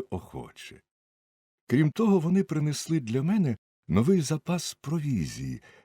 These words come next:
набагато більший від попереднього, і я його взяв, хоч і не знав,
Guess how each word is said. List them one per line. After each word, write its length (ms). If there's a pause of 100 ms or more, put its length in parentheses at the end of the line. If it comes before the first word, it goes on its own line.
(140)
набагато 540
більший 720
від 180
попереднього, 880 (460)
і 120
я 160
його 300
взяв, 560 (200)
хоч 220
і 60
не 120
знав, 380